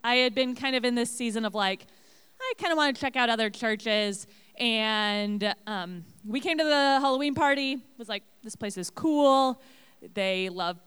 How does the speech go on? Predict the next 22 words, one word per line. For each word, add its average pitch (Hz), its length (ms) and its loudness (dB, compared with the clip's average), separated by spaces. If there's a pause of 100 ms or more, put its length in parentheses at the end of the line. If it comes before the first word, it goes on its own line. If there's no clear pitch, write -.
families 185 380 -6
with 170 120 -10
foster 302 380 -2
kids. 247 800 -6
My 180 220 -6
kid 185 260 -12
can 190 140 -12
run 170 160 -8
around 175 240 -6
and 170 100 -10
be 165 120 -10
a 170 60 -8
nutball, 247 840 0
and 175 400 -8
no 165 120 -6
one 160 200 -12
cares." 269 720 -2 (340)
And 294 240 0
so 294 300 2
we 320 140 -4
started 320 280 -2
coming, 240 400 -6